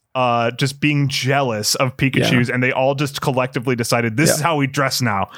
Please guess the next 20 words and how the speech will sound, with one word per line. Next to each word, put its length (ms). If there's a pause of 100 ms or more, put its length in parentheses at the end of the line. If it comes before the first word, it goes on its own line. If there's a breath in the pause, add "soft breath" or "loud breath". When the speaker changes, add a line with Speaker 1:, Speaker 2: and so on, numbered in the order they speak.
(140 loud breath)
Speaker 1:
We're 140
all 240
gonna 180
Speaker 2:
Yeah. 40
Speaker 1:
dress 260
like 200
Pikachus. 440
We're 80
all 60
Speaker 2:
Mm-hmm. 80
Speaker 1:
gonna 100
get 180
that 100
attention." 640 (420 loud breath)
Uh, 240
Speaker 2:
Yeah. 60
Speaker 1:
in 80
the 180
anime, 480
Mimikyu, 640